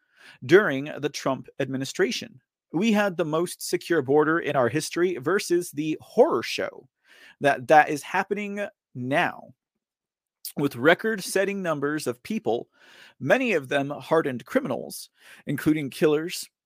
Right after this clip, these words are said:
human traffickers, and drug dealers, pouring into our country at a rate the likes of which we have never seen before.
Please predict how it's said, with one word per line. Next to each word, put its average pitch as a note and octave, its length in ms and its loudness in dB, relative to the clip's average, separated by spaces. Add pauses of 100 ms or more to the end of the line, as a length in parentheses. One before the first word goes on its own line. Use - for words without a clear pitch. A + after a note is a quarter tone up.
human E3+ 260 -4
traffickers, E3 800 0
and C3 180 -2
drug D#3 260 0
dealers, B2 520 -4 (1000)
pouring B3+ 440 2
into G3+ 260 -2
our F3+ 120 -2
country - 500 -6
at C3+ 120 4
a C#3 60 -2
rate F3 420 -2
the F3+ 140 -6
likes C#3+ 400 -2
of D3 160 -6
which A#2 340 -6
we C3+ 160 -6
have B2 140 -2
never C3+ 400 0
seen A3 300 -4
before. - 460 -4